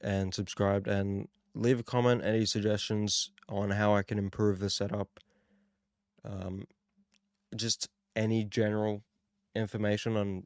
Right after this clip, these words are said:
how to help me do stuff. I've been trying to get through Topps, like, straight away, but it's a bit hard since I'm from Australia, <laughs> so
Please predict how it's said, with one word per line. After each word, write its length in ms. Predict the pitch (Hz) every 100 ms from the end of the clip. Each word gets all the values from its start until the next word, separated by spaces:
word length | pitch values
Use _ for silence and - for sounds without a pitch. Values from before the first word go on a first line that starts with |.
| -
how 200 | 104 104
to 60 | 101
help 220 | 104 107
me 260 | 107 104 95 _ _ _ _ _ _ -
do 160 | 117
stuff. 320 | 104 - 117 113 _ _ _ _ _
I've 120 | - 127
been 120 | 139
trying 240 | - 147
to 80 | 147
get 200 | 143 143 -
through 160 | 131 127
Topps, 560 | - 120 120 - - - _ 98
like, 280 | 87 78 - _ _ _ _
straight 360 | - 113 104 104
away, 160 | 104
but 140 | 101 101
it's 120 | 95
a 60 |
bit 160 | 95 104
hard 480 | 101 98 98 95 - _ _ _
since 520 | - - 95 92 - - _ _ _ _ _ _ _ _ _ _ _ _
I'm 120 | 98 101
from 200 | 107 104
Australia, 460 | - 104 101 104
<laughs> 20 |
so 340 | 101 - -